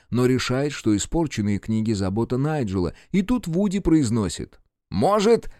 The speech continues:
я смогу разрешить и другую вашу проблему?» «Которую?» Рэй готов добавить свой вопрос к вопросу Найджела, когда Вуди продолжает: «Поскольку вы никак не можете договориться, кто будет считать,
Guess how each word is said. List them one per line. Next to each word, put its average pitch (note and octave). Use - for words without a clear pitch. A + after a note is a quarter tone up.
я F3+
смогу F3
разрешить F3+
и F#3+
другую F3+
вашу F#3
проблему?» D#3
«Которую?» C#3
Рэй C3+
готов B2+
добавить C3
свой A2+
вопрос F#2
к -
вопросу A2+
Найджела, D#2+
когда G2+
Вуди G#2+
продолжает: G2+
«Поскольку A#3+
вы B3
никак G#3+
не F#3+
можете F3+
договориться, D3+
кто F#3
будет D3
считать, C#3